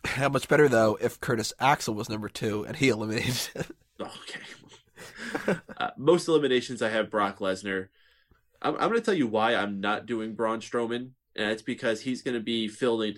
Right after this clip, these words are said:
Speaker 2: in with the Wyatt family, who are gonna be sharing a lot of eliminations. And I don't think Braun Strowman's gonna be playing a part in every single one. So I don't expect him to get that many overall. If the Wyatt family counted as one conglomerate,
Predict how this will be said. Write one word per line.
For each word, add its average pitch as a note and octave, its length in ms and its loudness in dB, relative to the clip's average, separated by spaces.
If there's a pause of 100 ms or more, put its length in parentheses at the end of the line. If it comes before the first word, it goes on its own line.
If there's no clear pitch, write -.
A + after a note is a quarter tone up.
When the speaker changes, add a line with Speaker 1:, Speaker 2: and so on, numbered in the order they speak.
Speaker 2:
in A2 220 0
with G2 140 -4
the F#2 360 0 (500)
Wyatt G#2 540 0
family, B2+ 480 -2 (100)
who B2+ 200 -2
are A#2+ 80 2
gonna B2+ 160 0
be A2+ 100 -2
sharing G#2+ 480 0
a F#2+ 60 0
lot F#2 180 0
of F2 80 -2
eliminations. E2+ 840 -8 (380)
And G#2 100 0
I A2 60 2
don't B2 160 2
think A#2+ 160 -2
Braun A#2 200 2
Strowman's G#2+ 360 -4
gonna A2 140 -4
be G2+ 60 0
playing G2+ 240 -2
a G2+ 60 -6
part C3 420 -2
in F2+ 220 -6
every G2 260 -4
single G#2 320 -4
one. G#2+ 280 -2 (720)
So F#2+ 500 2 (240)
I A2+ 80 2
don't A#2+ 160 4
expect A#2 300 -2
him A2 180 -4
to G2+ 80 -4
get G#2 200 -2
that F#2+ 140 0
many F#2+ 200 -4
overall. C#2+ 600 -6 (760)
If A#2 160 0
the A2+ 100 4
Wyatt C#3 340 4
family A2 280 -4
counted G#2 300 -6
as G2 120 -6
one G2+ 200 -4
conglomerate, A2 760 -2